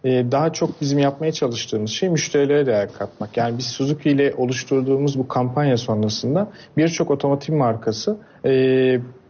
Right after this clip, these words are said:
bizim bu yaptığımız çalışmayı kendileri de yapmak istediler ve onlar bize ulaştı. Böyle bir avantajımız oluyor. E, bizim çözümleri kullanmak için de,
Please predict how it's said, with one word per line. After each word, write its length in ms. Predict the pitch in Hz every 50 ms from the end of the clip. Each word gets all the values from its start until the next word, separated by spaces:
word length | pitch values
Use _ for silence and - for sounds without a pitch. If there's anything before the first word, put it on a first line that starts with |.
| _ -
bizim 360 | 127 127 131 131 160 170 170
bu 60 | 151
yaptığımız 540 | 143 139 131 135 - - 147 156 156 151 -
çalışmayı 520 | - 123 110 107 107 - - 143 151 202
kendileri 460 | 196 - 165 160 160 151 156 160 156 143
de 40 |
yapmak 340 | 127 113 104 - - 104 107
istediler 540 | - - - - 107 104 - - 208 214 190
ve 80 | 185 170
onlar 360 | 156 151 147 151 156 156 147
bize 180 | 131 113 110
ulaştı. 540 | 107 101 95 98 104 - - - - - 220 - - - - - - _ -
Böyle 200 | 143 139 139 123
bir 60 | 117
avantajımız 640 | 107 104 101 104 104 - - 104 101 98 101 98 -
oluyor. 300 | 101 98 117 160 202 240 - - - _ - - - - - - -
E, 360 | 127 123 123 123 123 123 120 120 123
bizim 200 | 123 123 156 180
çözümleri 540 | 175 - 160 156 160 165 170 180 190 196 196
kullanmak 540 | - - 156 147 147 147 151 165 196 196
için 340 | - - - - 131 113 113
de, 160 | 143 196 226